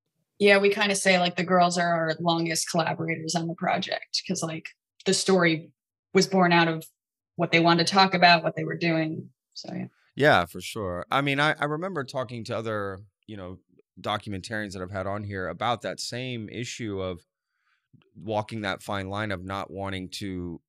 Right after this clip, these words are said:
Speaker 2: insert themselves in the story, whether by accident or on purpose or whatever, you know what I mean? And that, that was just such a hard thing to do, especially if you're filming f-, somebody for so long.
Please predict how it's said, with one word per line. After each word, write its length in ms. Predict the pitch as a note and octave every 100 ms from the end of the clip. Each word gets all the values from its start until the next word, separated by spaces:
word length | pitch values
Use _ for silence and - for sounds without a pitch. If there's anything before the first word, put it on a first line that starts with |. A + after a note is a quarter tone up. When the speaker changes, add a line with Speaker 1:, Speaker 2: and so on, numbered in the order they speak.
| G2+
Speaker 2:
insert 440 | F#2 - A2 G#2+
themselves 680 | F#2 F2 - G2+ F#2+ F2+ -
in 440 | F#2+ G2 F#2 F2 D#2+
the 80 | F2
story, 680 | - G#2+ A#2 B2 F#2 F2 - - -
whether 360 | G#2 G#2+ G#2 G2
by 240 | G2 F#2+
accident 680 | F2+ G#2 - - G2 G2 G2
or 100 | F2
on 100 | F2
purpose 380 | A2 G#2 - G2
or 60 |
whatever, 400 | F#2 G2 A2 F#2+ D2
you 140 | A2
know 60 | A2
what 100 | G#2+
I 60 |
mean? 220 | G#2 G#2+ G2+ _ _ _ _ _
And 440 | G2+ G#2+ G#2 G2 -
that, 180 | G#2+ -
that 220 | A#2 F2
was 220 | A2 G2
just 280 | F#2 G#2 -
such 180 | A2 F2+
a 60 |
hard 240 | F#2+ F#2+ F2+
thing 200 | F#2 E2+
to 100 | E2
do, 240 | F2 A2+
especially 400 | F#2 - G2 A2
if 40 | F2+
you're 100 | F2+
filming 360 | G2 F#2 F#2 -
f-, 80 | G2 -
somebody 360 | - F#2 F2
for 140 | F2 F2
so 200 | - F2+
long. 500 | E2 F2+ F2 E2+